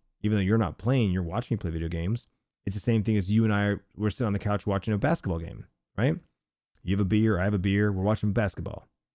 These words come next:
So instead of watching basketball, you're watching Destiny or Anthem, you know, or The Division or Apex Legends. We're watching that, right? That's the difference. And, you know, it's a generational gap, right? They're, the, the older generations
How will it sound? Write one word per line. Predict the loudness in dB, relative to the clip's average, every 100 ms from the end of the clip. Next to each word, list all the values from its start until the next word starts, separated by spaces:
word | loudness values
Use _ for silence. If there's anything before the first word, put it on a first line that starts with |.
| _ _ _ _ _
So | -2 0 -2 -4
instead | -2 0 0
of | -2 -6 -4
watching | -4 -2
basketball, | 0 0 0 0 2 0 -2
you're | -2 -4 -8
watching | -6 -4 -4 -2 -2 -2 -4 _ _ _ _ _ _ _ _ -10
Destiny | -6 -6 -6 -8 -8 -12 _ -8
or | -6 -2
Anthem, | 0 0 -4 -10 -10 _ _ _ -6
you |
know, | -2 -2
or | -2 -2
The | 0
Division | 2 2 2 -6 -8 -8
or |
Apex | -6 -6 -4 2
Legends. | 2 2 -4 -4
We're | 0
watching | 0 0 0 2
that, | 0 -2 -18 -20 _ _ -4
right? | -2 -4 _ -6
That's | -6 -2
the |
difference. | -4 -4 -10 -18 -20 _ _ _ _ _ -4
And, | 2 2 2 0
you | 0
know, | 0 0
it's | -2
a | 2
generational | 2 4 2 2 0
gap, | -2 -4 -10 -10
right? | -4 -4 -4 -2
They're, | 0 2 0 -4 -10
the, | -2 0
the | 0 2
older | 2 4 4
generations | 2 0 0 -2 -2 -4 -4